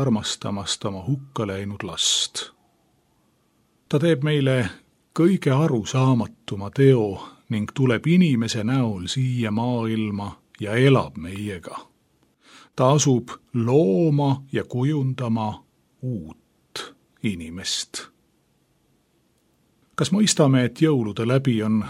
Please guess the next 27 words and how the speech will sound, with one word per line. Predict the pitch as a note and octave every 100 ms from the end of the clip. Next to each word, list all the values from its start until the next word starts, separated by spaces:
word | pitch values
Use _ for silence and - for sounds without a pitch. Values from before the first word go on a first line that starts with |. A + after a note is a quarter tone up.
| B2+
loodud | C3+ A2 G2 G2
uus | C3+ C3 G#2+ -
vahekord | A#2+ G#2+ A2 G#2+ G2 F2+ - - - _ -
inimese | A#2+ A#2+ F#2+ G2 A#2+ G#2
ja | G2+
Jumala | A#2+ A2 D#2+ D#2+
vahel? | E2 F#2 F2+ - - _ _ _ _ _ _ _ _ _
Jumal | D3 F#3+ E3+
on | D3
lasknud | C3+ E3 - D#3 B2
inimestel | E3 E3 C#3+ C3+ - C#3+
oma | C3 B2 D3
armastusest | E3+ C3+ - B2 B2+ A#2+ -
jälle | E3 D3+ B2
osa | D3 A2 F#2
saada. | F#2+ G#2 F#2 F2+ - - - _ _ _ - - -
Kes | - A#2 -
nüüd | D#3+ F3
otsib | D3 C3+ - C3
Jumalat, | A#2+ D3+ D#3 C3+ C#3
see | C3 C3+
teab, | D3+ C3 F#2+ - - -
kus | A#2 -
ta | A#2
teda | - - G#2+
leida | C3 A2+ A2 A#2+
võib. | B2 E2 D#2+